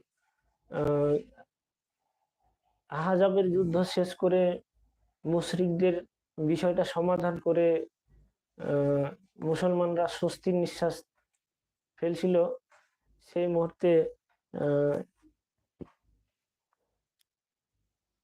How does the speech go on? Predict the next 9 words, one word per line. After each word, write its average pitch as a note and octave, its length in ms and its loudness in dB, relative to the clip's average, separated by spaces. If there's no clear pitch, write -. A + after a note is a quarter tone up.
সা-, - 480 -4
সালাম F3+ 520 0
বিন F#3+ 240 2
আবিল E3+ 500 0
হুকাইকের F3+ 640 2
উপনাম F3 440 0
ছিল F3 260 0
আবু D#3 320 0
রাফে, D3 520 -2